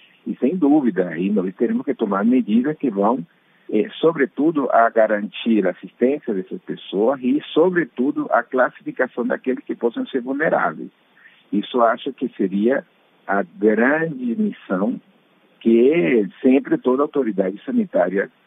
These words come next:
eh, conduz ou deveria conduzir, e que, sem dúvida alguma, já isso tá ativado, né, dentro de, do, dos diferentes níveis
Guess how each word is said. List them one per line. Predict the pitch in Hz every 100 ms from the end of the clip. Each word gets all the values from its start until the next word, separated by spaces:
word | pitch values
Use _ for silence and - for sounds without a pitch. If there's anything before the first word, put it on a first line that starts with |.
| _ -
eh, | 101 90 -
conduz | 117 135 117 95 135 170
ou | 90 87
deveria | 110 98 95 90
conduzir, | - 101 113 107 87 87 226 - _ _ _ -
e | 202 _
que, | 107 107 131 -
sem | 208
dúvida | 185 160 160
alguma, | 196 127 143 147
já | 139
isso | 131 147
tá | - 151 156 160 - -
ativado, | - - 156 101 101 123 98 85 98
né, | 101 - - _ _ _
dentro | - 95 107 - 107
de, | 104 98 101 113 113 92
do, | - 87 78
dos | 98 87
diferentes | - 92 - 95 98 - 247 202
níveis | 196 220 262 170 -